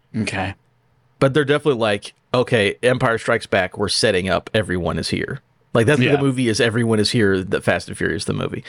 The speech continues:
Speaker 1: Yeah.
Speaker 2: Uh, it's a good time. Um, but anyway, what I was talking about, Mortal Kombat one will arrive November nineteenth for P S five, Xbox Series,
Speaker 1: September.
Speaker 2: Nintendo Switch, and P C.
Speaker 1: I think you said
Speaker 2: That's what I
Speaker 1: November.
Speaker 2: said. Nope, September. That's what I said.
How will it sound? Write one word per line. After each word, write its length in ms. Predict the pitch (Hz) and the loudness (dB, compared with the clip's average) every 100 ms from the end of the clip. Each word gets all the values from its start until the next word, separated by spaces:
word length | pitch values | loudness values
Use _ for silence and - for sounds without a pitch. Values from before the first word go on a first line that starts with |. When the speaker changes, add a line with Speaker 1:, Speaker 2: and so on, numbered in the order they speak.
| - | -4
Speaker 1:
Yeah. 240 | 120 92 | -4 -2
Speaker 2:
Uh, 280 | 82 78 76 - | 0 0 -2 -4
it's 100 | - | -6
a 40 | |
good 120 | 92 | -6
time. 220 | 67 87 - - - - _ _ _ | -4 -6 -8 -20 -20 -20 _ _ _
Um, 680 | - 64 50 - - - - | -4 -4 -6 -10 -12 -14 -2
but 160 | 139 131 | 0 0
anyway, 160 | 120 | 0
what 120 | 107 135 | 2 2
I 40 | |
was 100 | 117 | 2
talking 180 | 110 98 | -2 -2
about, 220 | 92 85 - _ _ _ _ | -4 -6 -12 _ _ _ _
Mortal 200 | 156 175 147 | 0 2 0
Kombat 280 | 117 95 - _ _ _ - | -2 -4 -6 _ _ _ -2
one 460 | 120 113 80 127 - _ | 2 2 0 -4 -14 _
will 160 | 117 113 | 2 4
arrive 340 | 101 104 101 | 4 2 0
November 400 | 107 104 113 107 | -2 0 0 2
nineteenth 500 | 98 117 - 135 120 | 0 0 -2 -2 -2
for 100 | - | -4
P 240 | - 120 110 | -4 2 2
S 80 | - | 2
five, 320 | 160 151 156 | 2 2 2
Xbox 320 | 107 107 95 | 0 -2 -2
Series, 420 | - 101 104 - - - - - - - | 0 2 0 -4 -10 -20 -20 -20 -20 -8
Speaker 1:
September. 400 | - 127 127 117 | 0 2 4 2
Speaker 2:
Nintendo 40 | |
Switch, 200 | - 113 | 2 0
and 80 | 101 | -2
P 140 | 110 90 | -2 -2
C. 280 | - 135 170 | -2 -4 -4
Speaker 1:
I 40 | 110 | -2
think 120 | 110 | 0
you 60 | 104 | 0
said 140 | 101 | -2
Speaker 2:
That's 140 | 98 | -2
what 40 | 98 | 0
I 160 | 196 | 0
Speaker 1:
November. 20 | 170 | 0
Speaker 2:
said. 200 | 113 92 _ _ _ _ _ - | 0 -4 _ _ _ _ _ -4
Nope, 180 | 190 - | -4 -2
September. 420 | 127 123 104 123 - | -2 0 -2 -4 -8
That's 100 | - | -2
what 100 | - | -2
I 40 | 110 | 0
said. 280 | 107 101 | 0 -2